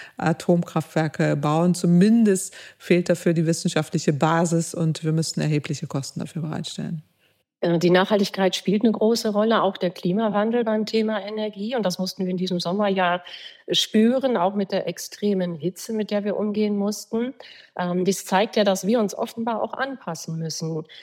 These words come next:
Speaker 2: Wie schätzen Sie denn beim Hitzeschutz die Lage in Deutschland ein, wenn ich an all die Klimaanlagen auch denke, die überall installiert werden? Also wo liegen denn da die Chancen, jetzt wichtige Veränderungen voranzutreiben und auch nachhaltig voranzutreiben?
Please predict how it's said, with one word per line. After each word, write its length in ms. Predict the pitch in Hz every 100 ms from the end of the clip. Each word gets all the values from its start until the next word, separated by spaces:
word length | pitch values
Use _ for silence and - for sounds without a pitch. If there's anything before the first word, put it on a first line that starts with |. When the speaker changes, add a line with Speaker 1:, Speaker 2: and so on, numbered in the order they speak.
| _
Speaker 2:
Wie 120 | 190
schätzen 460 | 190 233 233 - 220
Sie 200 | 214 226
denn 460 | 214 214 214 208 214 _ -
beim 180 | 196 185
Hitzeschutz 840 | 165 254 - 240 - 165 - -
die 140 | -
Lage 380 | 165 165 170 170
in 120 | 170
Deutschland 840 | 165 160 160 - 170 165 165 165 - - -
ein, 400 | 170 170 208 190
wenn 180 | 180
ich 140 | 175 180
an 120 | 175
all 160 | 180 190
die 120 | 190
Klimaanlagen 880 | - 220 220 202 185 - 202 214 208
auch 160 | 202
denke, 380 | - 196 214 214
die 140 | 202
überall 420 | 196 220 208 196 185
installiert 680 | 208 196 - 190 196 226
werden? 440 | 214 196 214 220 240 277 - - - - -
Also 200 | 196 196
wo 120 | 190
liegen 320 | 233 233 254 233
denn 140 | 208
da 120 | 196
die 100 | 185
Chancen, 720 | 175 - 175 202 269 - 233
jetzt 300 | 202 208 -
wichtige 500 | 170 214 214 214 208
Veränderungen 840 | 190 180 185 208 196 196 196 190 185
voranzutreiben 1040 | - 175 165 175 196 - 190 - 180 185 180
und 280 | 165 170 -
auch 240 | 160 -
nachhaltig 560 | 180 180 - 185 170 -
voranzutreiben? 800 | 170 165 - - - 170 165